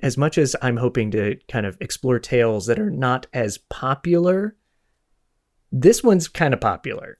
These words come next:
It, more so in the U K and in Europe, I think, than here in the States. But it is popular, but there's so much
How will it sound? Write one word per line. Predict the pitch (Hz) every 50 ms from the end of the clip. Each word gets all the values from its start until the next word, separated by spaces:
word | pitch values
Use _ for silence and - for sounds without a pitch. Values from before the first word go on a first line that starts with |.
| - - -
It, | 180 170
more | 165 185 214 240 233
so | 226 - 196 185 165 156
in | 143 131
the | 127 123
U | 110 117 113 104
K | - - 120 110 110 107
and | 104 104
in | 101 95 98
Europe, | 104 101 104 101 98 -
I | - 101
think, | 95 - - 101 92 -
than | - 113 98 95
here | 95 113 110 104
in | 101 101
the | 98 92
States. | - - - 107 101 104 - - - - - _ _ _ _ _ _ -
But | 139 135
it | 131 135
is | 170 175 -
popular, | - 156 139 131 - 131 120 113 104
but | 120 113
there's | - 226 208 -
so | - - - 160 156 160 160
much | 156 151 143 135 - - - - _